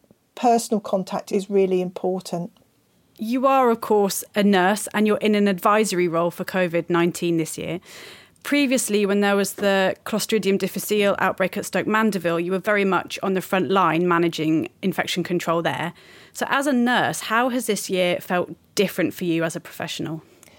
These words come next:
Speaker 1: It's been hugely different. It's even been hugely different from my advisory capacity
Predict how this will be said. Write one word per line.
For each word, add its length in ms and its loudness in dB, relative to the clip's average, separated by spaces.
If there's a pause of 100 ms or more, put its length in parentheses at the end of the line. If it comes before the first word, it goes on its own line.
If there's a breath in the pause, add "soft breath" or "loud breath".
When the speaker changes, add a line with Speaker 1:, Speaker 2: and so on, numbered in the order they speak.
(300 soft breath)
Speaker 1:
It's 260 2
been 440 2
hugely 640 2
different. 580 -2
It's 240 0
even 340 2
been 220 4
hugely 600 0
different 760 -2 (640 soft breath)
from 280 4
my 180 4
advisory 640 4
capacity 920 -2